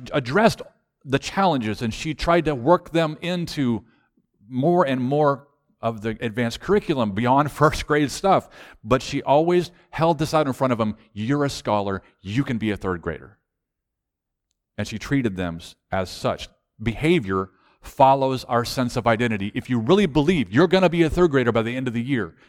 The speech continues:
you will fall in line and do what it takes to become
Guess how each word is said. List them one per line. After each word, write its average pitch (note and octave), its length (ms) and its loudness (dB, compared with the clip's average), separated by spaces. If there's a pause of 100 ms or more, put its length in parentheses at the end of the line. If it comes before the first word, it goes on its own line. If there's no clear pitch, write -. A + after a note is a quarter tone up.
(120)
you A#2+ 320 -2
will C3 260 0
fall C#3 540 0
in C3 180 -4
line C3 320 0
and A2 160 -2
do C#3 140 2
what C#3+ 160 2
it C3 80 -10
takes A#2 180 -6
to - 80 -14
become G#2 400 -2